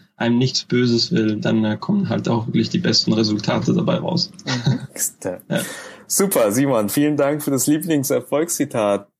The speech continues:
Speaker 2: Erzähl mir doch ein bisschen so dein, dein, dein Werdegang. Ja, wie bist du eigentlich zum Gastgewerbe gekommen? Oder beziehungsweise,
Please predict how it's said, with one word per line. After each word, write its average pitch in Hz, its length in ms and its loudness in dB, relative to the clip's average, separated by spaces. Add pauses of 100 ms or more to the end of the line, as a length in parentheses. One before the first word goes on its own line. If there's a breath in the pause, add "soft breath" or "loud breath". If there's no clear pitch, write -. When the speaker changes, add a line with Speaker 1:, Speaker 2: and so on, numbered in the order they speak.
Speaker 2:
Erzähl 170 300 2
mir 202 100 2
doch 160 160 0
ein 147 120 -4
bisschen 151 400 0
so 139 180 2
dein, 135 360 2
dein, 131 540 0
dein 123 260 2
Werdegang. 123 600 2
Ja, 113 180 -8
wie 120 80 -10
bist - 300 -4
du 147 120 2
eigentlich 127 300 -2
zum 127 180 -2
Gastgewerbe 120 840 0
gekommen? 135 440 -2
Oder 123 100 -2
beziehungsweise, 131 680 2